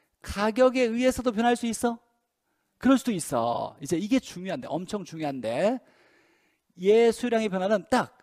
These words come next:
그 재화의, 해당 재화의 가격에 의해서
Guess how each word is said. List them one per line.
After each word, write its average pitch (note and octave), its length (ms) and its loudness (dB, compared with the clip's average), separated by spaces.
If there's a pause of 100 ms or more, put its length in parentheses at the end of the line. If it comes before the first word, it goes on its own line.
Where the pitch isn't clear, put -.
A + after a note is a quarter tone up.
(360)
그 C4 480 0
재화의, F3+ 580 0 (100)
해당 B3+ 400 2
재화의 G3+ 500 2
가격에 G3 540 -4
의해서 F#3 560 -2